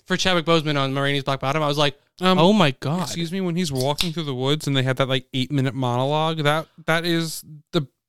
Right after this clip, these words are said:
Speaker 2: best acting I've seen
Speaker 1: I'm
Speaker 2: all
Speaker 1: not
Speaker 2: year.
Speaker 1: disagreeing that he was amazing. I'm just saying Chadwick was a little better.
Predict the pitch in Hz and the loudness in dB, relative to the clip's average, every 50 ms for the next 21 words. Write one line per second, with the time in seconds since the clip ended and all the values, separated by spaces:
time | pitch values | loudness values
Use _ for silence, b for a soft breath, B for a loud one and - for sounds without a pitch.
0 | _ _ _ _ - 160 147 135 - - 147 135 120 - 139 131 127 120 - - | _ _ _ _ 0 0 0 0 -4 -6 -6 -6 -6 -6 -4 -4 -4 -2 -2 0
1 | 190 214 233 262 254 220 - - - 196 202 196 - 196 160 151 170 185 190 190 | 0 0 0 0 0 -2 -4 -2 0 0 0 0 0 -4 -4 -2 0 0 0 0
2 | 185 170 143 151 175 170 160 160 151 143 143 143 156 175 208 196 156 143 131 139 | 0 -2 -2 -2 -2 0 0 0 -2 -2 -2 0 0 2 0 0 -2 -4 -6 -6
3 | 147 143 - - 151 143 139 - - 160 151 156 151 147 151 147 139 139 131 135 | -6 -6 -4 -4 -4 -4 -4 -6 -4 -4 -2 -2 -4 -4 -6 -8 -8 -8 -8 -10
4 | 131 123 120 120 139 135 127 123 123 135 | -10 -10 -8 -6 -6 -6 -6 -8 -14 -20